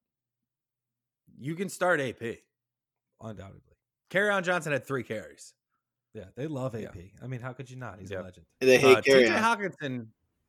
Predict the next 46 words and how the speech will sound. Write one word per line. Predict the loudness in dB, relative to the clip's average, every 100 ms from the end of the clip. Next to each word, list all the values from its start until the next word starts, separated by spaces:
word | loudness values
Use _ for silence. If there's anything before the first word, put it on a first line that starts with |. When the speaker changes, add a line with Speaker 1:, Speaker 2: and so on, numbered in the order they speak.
| _ _ _ _ -4
Speaker 2:
Yeah, | -2 -2 0
I |
wanted | -2 -2 -6
to, | -6
I | -4
wanted | -4 -4 -6
to | -6
bring | -6 -6
him | -6
up | -2
Speaker 1:
Tight | -2
Speaker 2:
here. | -2
Speaker 1:
end | -2
Speaker 2:
I'm |
happy | -2 0
Speaker 1:
three. | 0
Speaker 2:
you | -2
did. | -4 -6 -6 -12 -16
I, | -16 -12
we | -6
don't | -4 -4
talk | -4 -6
about | -6 -6 -6
him | -8 -10
because | -12 -12
we | -8
don't | -8 -8
like | -8 -10
tight | -8 -8
ends, | -8 -12 -14
and, | -20 -18
you | -16
know, | -14 -14 _ -8
we | -2
Speaker 1:
And | 0
he's | -2
Speaker 2:
dump-, | 0
Speaker 1:
boring. | 2 4 2 -4
Speaker 2:
and | -8 -6
we | -6
dumpster | -6 -6 -10 -12
dive | -12 -10
tight | -10 -10
ends. | -14 -14
We | -14
don't, | -12